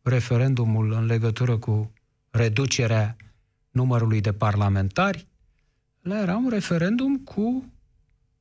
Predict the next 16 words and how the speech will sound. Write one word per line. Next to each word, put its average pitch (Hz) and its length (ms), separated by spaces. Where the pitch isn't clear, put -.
uh, 170 340
rezultat 175 720
dinainte 214 800
anunțat, 196 680
nu? 139 320
Se - 140
știa 143 280
foarte 139 340
bine 113 220
care 104 200
va 101 160
fi 117 160
rezultatul. 110 720
Așa - 280
este 226 300
și 127 500